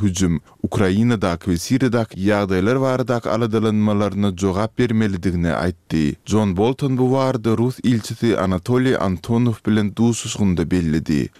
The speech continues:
Gepleşikleriň dowamynda Amerikanyň we Russiýanyň gatnaşyklarynyň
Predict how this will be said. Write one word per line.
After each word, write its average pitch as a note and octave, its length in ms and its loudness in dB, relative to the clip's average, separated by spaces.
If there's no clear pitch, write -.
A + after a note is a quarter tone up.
Gepleşikleriň F2+ 760 0
dowamynda A#2+ 540 0
Amerikanyň F#2 760 0
we D#2 40 0
Russiýanyň B2 440 0
gatnaşyklarynyň G#2 760 0